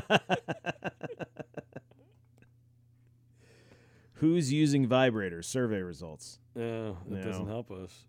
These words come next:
Speaker 1: No. No, nothing that is
Speaker 2: Survey
Speaker 1: spec-
Speaker 2: results. Chicks, ninety-eight percent.
Speaker 1: Oh, let's do best selling.
Speaker 2: Other, too.
Speaker 1: We'll do best selling.
Speaker 2: It's not gonna have a Bluetooth one. There's no way.
Speaker 1: Too expensive, right?
Speaker 2: Yeah, it's gonna be some,
Speaker 1: Like, how
Speaker 2: like,
Speaker 1: much do you think they are?
Speaker 2: it's gonna be some, like, little lipstick-sized vibrator
Speaker 1: Let's
Speaker 2: thing.
Speaker 1: go to Amazon, see what the most expensive, uh,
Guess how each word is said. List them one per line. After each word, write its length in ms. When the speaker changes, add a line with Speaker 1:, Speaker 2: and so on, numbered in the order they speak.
Speaker 1:
No. 300
No, 260
nothing 360
that 200
is 200
Speaker 2:
Survey 340
Speaker 1:
spec- 40
Speaker 2:
results. 560
Chicks, 580
ninety-eight 540
percent. 360
Speaker 1:
Oh, 180
let's 140
do 100
best 380
selling. 340
Speaker 2:
Other, 480
too. 120
Speaker 1:
We'll 100
do 100
best 340
selling. 360
Speaker 2:
It's 140
not 180
gonna 120
have 120
a 40
Bluetooth 380
one. 260
There's 140
no 120
way. 340
Speaker 1:
Too 120
expensive, 500
right? 240
Speaker 2:
Yeah, 200
it's 120
gonna 120
be 100
some, 160
Speaker 1:
Like, 60
how 60
Speaker 2:
like, 60
Speaker 1:
much 160
do 40
you 60
think 180
they 140
are? 280
Speaker 2:
it's 80
gonna 120
be 60
some, 140
like, 220
little 320
lipstick-sized 840
vibrator 400
Speaker 1:
Let's 160
Speaker 2:
thing. 60
Speaker 1:
go 120
to 60
Amazon, 420
see 140
what 120
the 60
most 220
expensive, 600
uh, 200